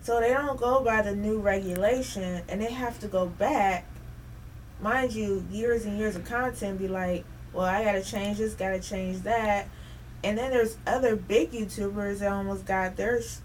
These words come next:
their stuff shut down because of, you know, the new regulations. It's just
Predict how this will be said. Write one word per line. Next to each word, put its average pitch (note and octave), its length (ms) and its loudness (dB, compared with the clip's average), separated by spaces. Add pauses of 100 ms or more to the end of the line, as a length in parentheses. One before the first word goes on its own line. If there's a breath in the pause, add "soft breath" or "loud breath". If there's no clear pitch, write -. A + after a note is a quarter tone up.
their A3+ 220 0
stuff F#3+ 420 -4
shut F3 220 -4
down F3 240 -2
because F3 480 -4
of, E3+ 260 -4 (600)
you G3 100 -4
know, F3 160 -2
the F3 120 -4
new F3 140 -4
regulations. F3+ 640 -4
It's F3+ 100 -8
just F#3 320 -6